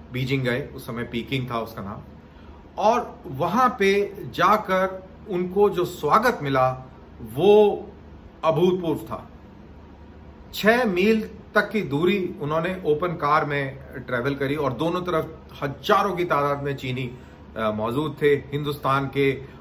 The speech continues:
और चाइना के परचम लहराए जा रहे थे, हिंदी चीनी भाई भाई के नारे लग रहे थे और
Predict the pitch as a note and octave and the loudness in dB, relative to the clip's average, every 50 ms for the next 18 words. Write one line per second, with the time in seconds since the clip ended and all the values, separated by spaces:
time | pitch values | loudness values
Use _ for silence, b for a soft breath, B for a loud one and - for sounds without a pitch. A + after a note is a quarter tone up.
0 | B - A#2+ B2+ - - C3+ B2+ B2+ C3 C#3 C#3 C3+ B2 A2 - A#2 A2+ A2 - | B -6 -6 -4 -4 -2 -2 -2 0 -2 -2 -4 -2 -4 -6 -6 -6 -8 -2 0
1 | E3 D#3 C#3+ C#3 C#3 C#3 C#3 C#3 C#3 B2+ B2+ B2+ B2+ C3 B2+ - C#3 B2+ A#2+ A#2 | 0 0 0 0 0 2 2 2 2 2 2 0 0 0 0 -2 -2 -2 -2 -2
2 | C3+ C#3+ C3+ C3+ C3 C3 C3 C3 B2+ B2+ B2 A2 A#2 A#2+ A#2+ A2+ A#2 A#2+ A#2 - | -2 0 0 -2 -2 -2 -4 -6 -6 -6 -6 -6 -6 -4 -4 -4 -4 -4 -6 -6
3 | B2 A2+ G#2+ A2+ B2+ C#3 B2+ B2+ B2 B2+ A#2 A2 A#2+ A#2+ A#2 A#2 B2 B2 A#2+ A2 | -10 -10 -10 -6 -6 -6 -6 -6 -6 -8 -8 -8 -8 -8 -8 -8 -10 -10 -8 -8
4 | A#2+ B2 B2 | -10 -10 -12